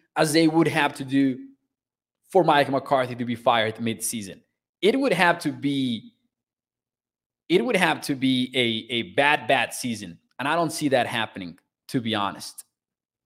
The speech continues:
Let's see. Uh, Chewy says, "I think it's gonna be something just going through growing pains," is, uh, Chewy, but I, I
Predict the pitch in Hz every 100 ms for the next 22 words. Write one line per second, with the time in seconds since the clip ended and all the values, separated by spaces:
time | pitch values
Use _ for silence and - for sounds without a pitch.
0 | _ _ _ _ _ _ _ _ _ _
1 | _ _ 127 120 - 120 110 117 110 95
2 | - - 196 202 - 202 190 185 - -
3 | _ _ _ _ _ _ _ _ _ -
4 | 113 175 165 160 165 160 160 165 160 160
5 | 151 139 131 147 151 147 - 151 139 143
6 | 143 143 143 143 139 135 139 131 - -
7 | 127 127 123 - - - 139 135 131 127
8 | 131 131 127 123 123 123 117